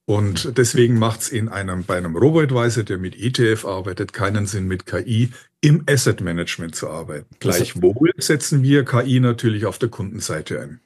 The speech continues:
Speaker 2: Das hatten Sie eingangs gesagt, also so diesen Onboarding-Prozess. Wie kann ich mir das vorstellen?
Speaker 1: Ja. Also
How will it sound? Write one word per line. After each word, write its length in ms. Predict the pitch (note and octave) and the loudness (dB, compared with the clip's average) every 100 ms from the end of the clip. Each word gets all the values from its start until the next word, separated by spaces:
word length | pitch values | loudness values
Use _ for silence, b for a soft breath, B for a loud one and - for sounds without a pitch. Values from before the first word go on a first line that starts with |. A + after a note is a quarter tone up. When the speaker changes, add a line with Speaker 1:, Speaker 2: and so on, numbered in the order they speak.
| _ _ _ - | _ _ _ -6
Speaker 2:
Das 140 | G#2 | -2
hatten 180 | C3 D3+ | 0 2
Sie 100 | B2+ | 2
eingangs 420 | F#2 B2+ C3 A#2+ | 4 2 2 -2
gesagt, 340 | A2+ G#2 A#2+ - | 0 2 0 -2
also 200 | A2+ A2+ | -2 0
so 120 | A2+ | 0
diesen 240 | G#2+ G#2+ | 0 -2
Onboarding-Prozess. 1300 | - G2+ A2+ F2 E2+ D2+ D2+ - E2 - D#2 - - | 2 4 4 4 0 0 -4 -4 -6 -4 -6 -4 -6
Wie 60 | G2+ | -4
kann 200 | A#2 B2 | 2 2
ich 60 | |
mir 80 | A2+ | 2
das 160 | A2 - | 0 -2
vorstellen? 480 | - A#2+ A#2 A2 - - | -4 -2 0 0 -2 -6
Speaker 1:
Ja. 180 | E2+ F2 B B _ _ - | -8 -8 B B _ _ -2
Also 320 | G2+ G#2+ | 2 2